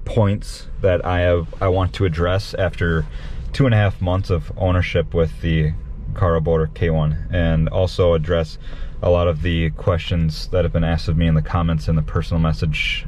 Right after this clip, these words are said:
area of my Instagram account. Um, the first one being, is the Karo Boulder K one waterproof slash heat proof? In other words, if you have the top off and it rains, will it be okay? And will direct sunlight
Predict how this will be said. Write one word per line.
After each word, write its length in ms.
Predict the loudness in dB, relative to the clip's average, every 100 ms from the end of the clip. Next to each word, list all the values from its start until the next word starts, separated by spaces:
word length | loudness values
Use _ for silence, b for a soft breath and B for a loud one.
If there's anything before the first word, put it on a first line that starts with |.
| 0
area 300 | 0 2 0
of 120 | 0
my 260 | 0 0 -2 0
Instagram 540 | 0 0 0 0 0
account. 360 | -2 -2 -2 -4 B B B B -2
Um, 340 | 0 2 0 -2 -4
the 80 | -4
first 320 | 0 0 0
one 220 | 0 0
being, 480 | 0 0 2 2 0 -2 -4
is 320 | 0 0 0 -2
the 420 | 0 2 0 -2 -4 -6
Karo 280 | -2 2 2
Boulder 260 | 2 2 0
K 220 | 0 0
one 400 | 0 0 0 -2 -4
waterproof 720 | -2 0 0 0 0 0 -4 -8
slash 460 | -4 0 0 -2 -2
heat 200 | -2 -2
proof? 380 | -2 -2 -2 -4
In 140 | 0
other 160 | 2 2
words, 260 | 2 0
if 140 | -2 0
you 60 |
have 100 | 0
the 80 | 0
top 300 | -2 -2 0
off 260 | 0 0 -4 B B B B 0
and 100 | 0
it 80 |
rains, 540 | 2 0 2 0 -2 -4
will 200 | 0 2
it 100 | 2
be 100 | 0
okay? 520 | 0 2 2 2 2 -2 -6 -4
And 280 | 0 2 2
will 220 | 2 0 -4
direct 340 | -2 0 0 -2
sunlight 380 | 0 0 0